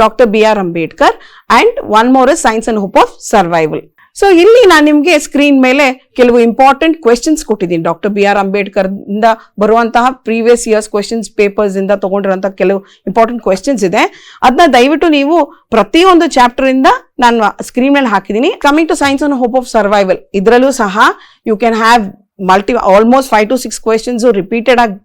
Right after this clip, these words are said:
ಬಂದಿದೆ. Definitely you can score two marks, children. So together, from out of twelve marks, if you can get even four marks,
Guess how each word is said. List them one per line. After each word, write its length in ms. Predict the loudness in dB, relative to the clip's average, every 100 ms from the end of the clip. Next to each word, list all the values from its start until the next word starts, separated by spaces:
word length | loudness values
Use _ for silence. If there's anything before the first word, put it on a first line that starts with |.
| -8
ಬಂದಿದೆ. 720 | -6 -4 -4 -4 -4 -8 _ -6 0
Definitely 560 | 0 0 -2 0 -2 0 -2
you 60 | -2
can 100 | -4 -6
score 240 | -2 0 0 -2
two 100 | -4 -4
marks, 200 | -6 -8 -10
children. 260 | -8 -10 -12 _ -20 -20 -2
So 80 | 0 2
together, 440 | 2 4 4 4 4 2 -8 -20 _ 0
from 120 | 2 4
out 160 | 4 2
of 100 | -2
twelve 340 | 2 4 4 4
marks, 280 | 4 2 -4 -20 _
if 180 | -6 0
you 80 | 0 2 2
can 160 | 2
get 200 | 2 0
even 300 | 0 2 2 2
four 180 | 4 4 6
marks, 240 | 4 2